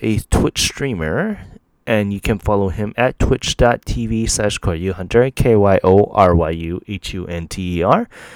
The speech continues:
You can also follow Timbertaff. He is a Twitch streamer in his own right, and he is actually currently reading The Witcher in his dramatic, loving, booming voice.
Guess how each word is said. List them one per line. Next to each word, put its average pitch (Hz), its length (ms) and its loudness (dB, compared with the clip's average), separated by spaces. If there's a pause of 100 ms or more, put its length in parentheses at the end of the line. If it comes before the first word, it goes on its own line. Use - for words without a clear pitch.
(160)
You 175 100 -4
can 214 140 4
also 196 300 4
follow 175 400 4
Timbertaff. 80 800 -2
He 101 220 -2
is 95 180 -2
a 92 80 -2
Twitch 117 260 -4
streamer 131 300 0
in 160 260 -2
his 165 140 -2
own 202 160 0
right, 107 340 0 (580)
and 127 280 2
he 202 340 -2
is 135 160 2
actually 135 280 -2
currently 180 640 -8 (140)
reading 170 480 0
The 147 120 2
Witcher 80 540 -2
in 92 180 -2
his 98 260 -4
dramatic, 98 760 -2 (560)
loving, 98 640 2
booming 90 420 0
voice. 73 540 -8